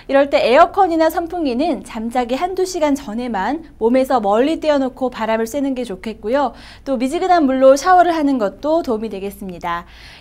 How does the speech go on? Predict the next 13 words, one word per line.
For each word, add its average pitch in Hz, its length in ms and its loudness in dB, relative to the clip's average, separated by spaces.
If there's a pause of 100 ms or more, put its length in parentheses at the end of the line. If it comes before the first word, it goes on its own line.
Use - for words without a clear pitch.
열대야는 349 640 6
대체로 269 500 0
연속 226 440 -4
십 403 220 -4
일을 381 220 0
넘기지 240 540 -2
않는 247 360 0
편이니까요. 254 800 -4 (280)
그동안 277 400 0
열대야를 247 560 2
이기는 302 420 0
지혜가 240 540 -2
필요하겠습니다. 196 960 -8